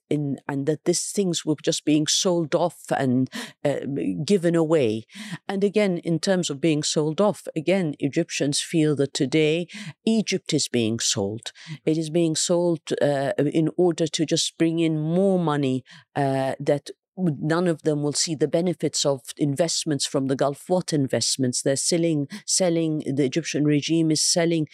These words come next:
Egyptian assets. So the, the nationalist fervor that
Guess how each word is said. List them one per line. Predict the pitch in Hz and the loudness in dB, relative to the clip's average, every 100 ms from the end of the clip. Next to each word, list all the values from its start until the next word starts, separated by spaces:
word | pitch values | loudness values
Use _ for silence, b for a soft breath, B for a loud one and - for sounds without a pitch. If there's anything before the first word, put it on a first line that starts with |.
| B - | B -4
Egyptian | 151 185 - 175 165 - | -2 -2 -2 -2 -2 -2
assets. | 165 - 117 104 - - B B B B B | -6 -6 -6 -4 -2 -2 B B B B B
So | - 220 190 - _ | -2 0 -2 -4 _
the, | 165 190 185 - 156 | 0 2 2 -4 -6
the | 160 170 - 180 | 0 0 0 0
nationalist | 196 254 - 285 220 180 170 - | 2 0 -2 0 0 0 0 -2
fervor | - - 170 147 131 120 117 - B 214 202 160 | -6 -2 0 0 0 -4 -4 -10 B -14 -14 -4
that | 160 151 - | -2 -2 -6